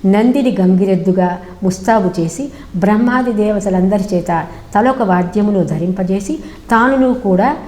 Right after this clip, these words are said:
చిరుగంటలు సన్నాయిలు తీసుకుని గజాసుర పురానికి వెళ్ళి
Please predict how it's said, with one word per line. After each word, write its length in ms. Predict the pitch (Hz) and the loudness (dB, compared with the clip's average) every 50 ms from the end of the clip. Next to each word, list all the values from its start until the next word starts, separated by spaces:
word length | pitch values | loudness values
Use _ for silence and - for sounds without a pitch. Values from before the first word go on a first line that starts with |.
| - - | -16 -18
చిరుగంటలు 760 | - - - 254 262 269 247 226 214 208 208 190 185 190 190 196 190 - - - | -8 -2 0 2 2 4 4 2 2 2 2 0 0 0 -2 -4 -8 -10 -12 -10
సన్నాయిలు 680 | - - 247 233 240 233 233 226 214 202 196 190 190 180 | -6 -2 0 0 2 2 2 2 2 2 2 2 0 0
తీసుకుని 500 | 175 - 180 175 - - 226 240 269 269 - - - - - 170 185 | 0 0 -2 -4 -4 -4 -4 -4 -4 -6 -8 -10 -12 -8 -2 2 2
గజాసుర 540 | 190 185 208 240 262 269 269 269 262 240 214 | 4 4 4 2 2 2 0 0 -2 -2 -2
పురానికి 540 | 170 185 180 175 180 196 208 214 202 196 | -2 -2 -2 0 0 0 0 0 -2 -2
వెళ్ళి 360 | 170 170 160 165 185 240 262 | -2 -2 -2 -2 -4 -4 -6